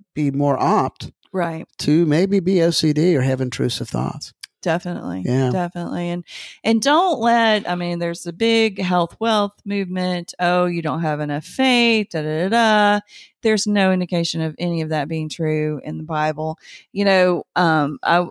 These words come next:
Speaker 2: I struggled
Speaker 1: Mm-hmm.
Speaker 2: with my salvation experience because I, I've, I've told y'all before that, oh, when I was five, I said a little prayer.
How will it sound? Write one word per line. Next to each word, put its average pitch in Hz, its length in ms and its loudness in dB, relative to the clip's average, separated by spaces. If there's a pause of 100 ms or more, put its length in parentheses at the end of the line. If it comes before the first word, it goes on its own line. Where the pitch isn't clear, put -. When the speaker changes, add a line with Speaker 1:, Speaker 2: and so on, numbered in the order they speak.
Speaker 2:
I 214 260 0
struggled 185 680 0
Speaker 1:
Mm-hmm. - 100 -16
Speaker 2:
with 175 180 -4
my 165 200 0
salvation 180 560 0
experience 160 760 -6
because 170 240 -18
I, 165 260 0
I've, 160 200 -6
I've 170 240 -2
told 175 260 -2
y'all 160 160 2
before 180 480 0
that, 160 320 -2 (400)
oh, 220 600 4
when 190 120 0
I 180 60 2
was 180 160 -2
five, 180 800 2
I 165 140 0
said 170 300 -6
a 160 80 -8
little 156 200 -6
prayer. 147 640 -2